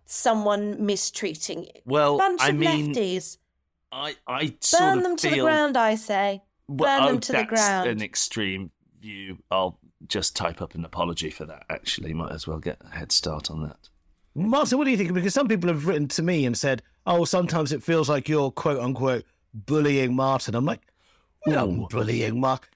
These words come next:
Speaker 3: He's just,
Speaker 2: Well,
Speaker 3: he's just a little soft, wet blanket."
Speaker 2: I, s-, I suppose it could be,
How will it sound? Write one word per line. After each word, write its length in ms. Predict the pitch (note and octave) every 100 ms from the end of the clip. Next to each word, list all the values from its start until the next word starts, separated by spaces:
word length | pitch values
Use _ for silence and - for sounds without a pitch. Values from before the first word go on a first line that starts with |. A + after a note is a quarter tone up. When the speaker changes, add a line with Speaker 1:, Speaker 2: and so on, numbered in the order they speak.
| _
Speaker 3:
He's 260 | B3+ F#4+ -
just, 260 | D#3 B2+
Speaker 2:
Well, 380 | G3 C3 G#2+ G2+
Speaker 3:
he's 300 | A2+ A#2+ A2+
just 460 | - A2 G#2 - A#2
a 40 |
little 220 | G#2 G2
soft, 460 | A#2 - D3 - -
wet 240 | C3+ -
blanket." 560 | D#3+ D#3+ G#3 - - E2+
Speaker 2:
I, 240 | A#2+ C3+ - -
s-, 200 | - -
I 80 | B2
suppose 580 | B2+ - - D#3 C#3+ A#2+
it 160 | C3 -
could 300 | - C3 -
be, 380 | A#2 A2 G#2